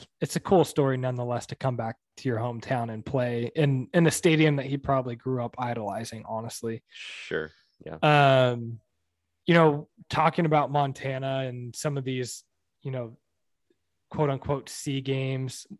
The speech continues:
Speaker 1: in the early season, usually you're out of conference as an A, B, C team. So an A team is, like, another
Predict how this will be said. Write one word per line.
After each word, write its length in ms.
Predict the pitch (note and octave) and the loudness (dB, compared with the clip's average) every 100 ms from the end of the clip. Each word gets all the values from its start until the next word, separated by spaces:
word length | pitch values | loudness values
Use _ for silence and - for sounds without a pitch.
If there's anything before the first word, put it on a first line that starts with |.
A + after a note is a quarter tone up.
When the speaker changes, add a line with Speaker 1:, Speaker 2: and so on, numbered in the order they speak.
| _ | _
Speaker 1:
in 80 | D#3 | -2
the 120 | C#3 | 0
early 280 | C3 C#3 C3 | 2 2 2
season, 420 | - C#3+ B2+ C3 | 0 0 0 0
usually 640 | B2+ B2+ C3 C3 B2+ B2 - _ - | 0 0 2 2 2 0 -6 _ -8
you're 400 | C3+ B2+ A#2+ - _ _ _ _ C#3+ | -4 -2 -4 -10 _ _ _ _ 4
out 160 | C#3 | 4
of 80 | C3+ | 4
conference 500 | - C3+ B2 C3 - | 4 2 2 -2 -2
as 120 | A2 | -10
an 80 | B2 | -6
A, 220 | D3+ C3+ B2 | 0 0 2
B, 260 | B2+ B2+ | 0 -2
C 300 | - - C3 | -2 -2 -2
team. 500 | - C#3 C3 C3 B2+ - | -2 -2 0 -2 -4 -8
So 160 | - | -4
an 100 | B2+ | -4
A 200 | B2 B2+ | -2 -2
team 340 | B2 C#3+ C3 B2 | -2 0 0 0
is, 160 | A#2 | -2
like, 260 | C3 A#2 - _ _ _ _ _ _ _ _ _ | -2 -2 -6 _ _ _ _ _ _ _ _ _
another 560 | D3+ C#3 C3 C3+ B2+ | 2 4 6 6 4